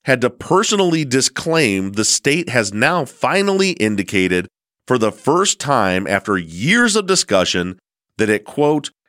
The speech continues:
cannot agree to the court granting Eccles' request to test certain evidence in the case with new D N A technology." So what he's saying here is after, after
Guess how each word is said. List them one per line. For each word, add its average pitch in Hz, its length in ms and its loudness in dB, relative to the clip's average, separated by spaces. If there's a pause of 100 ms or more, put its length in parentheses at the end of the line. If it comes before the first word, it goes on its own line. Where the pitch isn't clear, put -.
cannot 117 580 2
agree 98 540 0
to 90 140 -4
the 90 100 -2
court 120 440 -2
granting 92 640 -2
Eccles' 87 360 -2
request 98 640 0
to 117 100 -8
test - 360 -2
certain 170 300 0
evidence 90 440 0 (300)
in 110 120 -2
the 113 60 0
case 82 360 -4
with 87 140 -6
new 82 160 -4
D 82 220 -6
N 80 80 -4
A 78 140 -6
technology." 92 800 -2 (800)
So 85 380 -2 (140)
what 104 180 -4
he's 95 120 0
saying 147 180 2
here 123 140 2
is 104 160 -2
after, 98 400 0 (580)
after 117 300 0